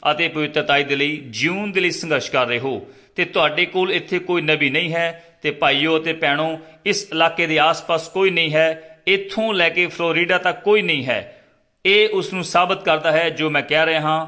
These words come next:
ਹਾਂ, ਹਾਂ ਸ਼੍ਰੀਮਾਨ ਜੀ, ਆਓ ਉਹਨਾਂ ਨੂੰ ਇਹ ਪੈਦਾ ਕਰਨ ਦਈਏ।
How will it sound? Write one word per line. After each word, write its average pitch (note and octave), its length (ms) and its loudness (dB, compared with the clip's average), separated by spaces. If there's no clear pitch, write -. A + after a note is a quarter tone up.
ਹਾਂ, C#3+ 440 2
ਹਾਂ D#3+ 80 6
ਸ਼੍ਰੀਮਾਨ D#3 360 0
ਜੀ, B2 220 -4
ਆਓ G3+ 460 2
ਉਹਨਾਂ G3+ 260 2
ਨੂੰ G3 200 -4
ਇਹ E3+ 100 0
ਪੈਦਾ D3+ 280 2
ਕਰਨ C#3 260 -2
ਦਈਏ। A#2+ 300 -6